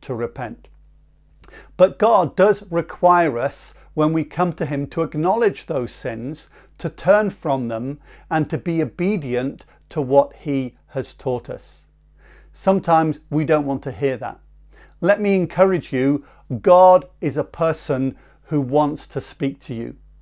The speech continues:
And let me really encourage you that you can be a person who hears God clearly. But these come with a condition. We need to deal with our sin,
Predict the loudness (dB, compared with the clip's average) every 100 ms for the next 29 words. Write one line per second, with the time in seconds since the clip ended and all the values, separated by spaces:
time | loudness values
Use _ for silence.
0 | -20 -20 _ -2 2 4 2 0 -2 -6
1 | -10 -4 0 2 2 2 2 0 -2 -2
2 | -2 -2 0 0 -2 -8 -20 -6 2 2
3 | 2 0 0 -2 -2 -2 0 0 0 0
4 | 2 2 2 -4 -6 -4 -2 -2 -4 2
5 | 4 4 0 -2 2 2 2 -2 -6 _
6 | -6 0 2 2 -2 -12 _ _ _ _
7 | _ -20 -20 0 2 4 2 2 0 -6
8 | -2 0 0 -6 -12 -4 -2 0 -2 -4
9 | -6 -8 -10 -18 -20 _ _ -4 -2 -2
10 | -4 -4 0 0 0 2 2 2 0 -6
11 | -6 -6 -10